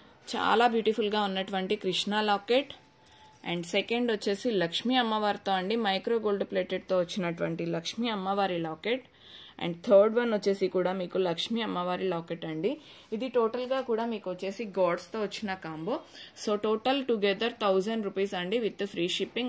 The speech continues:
And ఫ్రీ గిఫ్ట్ వచ్చేసి మీకు ఇలా మల్టీ కలర్‌లో థ్రెడ్ అనేది వచ్చేస్తుంది అనమాట. So, ఇలా మల్టీ కలర్ థ్రెడ్తో పాటు మీకు థౌజండ్ రూపీస్‌లో వచ్చేస్తుందండి. So, this is very first one combo. And నెక్స్ట్ కాంబో వచ్చేసి, so,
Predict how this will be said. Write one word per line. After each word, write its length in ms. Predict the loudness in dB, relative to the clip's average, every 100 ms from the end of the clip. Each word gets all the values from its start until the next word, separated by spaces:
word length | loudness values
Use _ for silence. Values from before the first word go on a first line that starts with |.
| -2
And 160 | -2 -4
ఫ్రీ 280 | -2 -2
గిఫ్ట్ 280 | -2 -2 -2
వచ్చేసి 380 | -2 0 0 0
మీకు 260 | 0 0 -2
ఇలా 140 | -2
మల్టీ 400 | 0 -2 2 2
కలర్‌లో 440 | 4 2 2 0
థ్రెడ్ 340 | 2 4 4 4
అనేది 340 | 2 0 2
వచ్చేస్తుంది 580 | 0 2 -2 -2 -4 -4
అనమాట. 320 | -4 -6 0 -2 -2 -10 -20 -20 -16
So, 140 | -2 2
ఇలా 200 | 2 2
మల్టీ 320 | 0 2 2
కలర్ 280 | 4 4 4
థ్రెడ్తో 540 | 2 0 0 -2 0
పాటు 400 | 2 4 4 4
మీకు 260 | 2 2 -2
థౌజండ్ 520 | 0 2 2 0 -2
రూపీస్‌లో 420 | -2 -4 0 2
వచ్చేస్తుందండి. 800 | 2 0 -6 -6 -6 -6 -6 -4 -4 -6 -20 -12
So, 160 | -6 -4
this 200 | -2 -4
is 100 | -4 4
very 220 | 4 4 2
first 360 | 2 0 -2 0
one 180 | 0 -2
combo. 420 | -4 -4 -4 -4 -6 -12 _ _ _ _ _ _ -18 -8
And 180 | -4 -4
నెక్స్ట్ 380 | -6 -8 -8 -8
కాంబో 440 | -2 -2 -2 0 2
వచ్చేసి, 580 | 0 -2 0 0 0 -2 -2 -6 -10 -18 -20 -20 -20 -12
so, 180 | -4